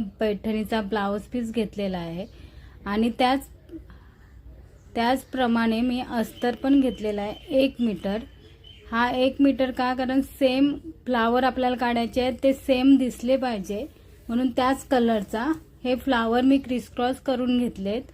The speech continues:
आणि हा एक पॅच काढून ठेवला आहे. त्याचप्रमाणे मी हे ड्रॉ केले सर्व फुलं. हे बघा, हे बघा, ही अशी सिंगल लाईन टाकून घ्यायची,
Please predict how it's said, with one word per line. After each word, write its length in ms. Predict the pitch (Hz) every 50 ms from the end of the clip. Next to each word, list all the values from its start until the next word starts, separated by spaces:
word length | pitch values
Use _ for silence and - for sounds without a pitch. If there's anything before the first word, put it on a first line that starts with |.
| - - - - - -
आणि 200 | 208 220 240 254
हा 340 | 254 214 240 240 240 247 254
एक 400 | 247 254 262 254 - - - -
पॅच 320 | 262 240 226 240 240 233 -
काढून 380 | - 262 247 240 240 247 247
ठेवला 300 | 233 233 233 196 196 196
आहे. 260 | 196 226 294 - - - - - - - -
त्याचप्रमाणे 680 | 247 247 269 269 - - 269 262 247 254 240 240 247
मी 180 | 254 269 269 269
हे 240 | 247 233 240 240 247
ड्रॉ 400 | 240 220 - 240 233 226 226 226 226 -
केले 260 | 233 220 220 220 220
सर्व 380 | 220 - 233 208 190 185 196 202 240 311 - - - - - - - -
फुलं. 460 | - - 240 226 214 208 214 220 277 330 - - - - - - - - - -
हे 100 | 226 220
बघा, 280 | 208 202 196 175 180 170 165 - - - - _ - - - - - - - - - -
हे 80 | 254 262
बघा, 260 | 220 226 233 240 269
ही 140 | 269 277 277
अशी 340 | 269 262 240 - - 277 254
सिंगल 400 | - 294 254 240 240 233 240 247
लाईन 340 | 254 247 240 240 247 254
टाकून 380 | 233 240 226 208 - 226 226 226
घ्यायची, 440 | 214 214 202 190 190 - - 226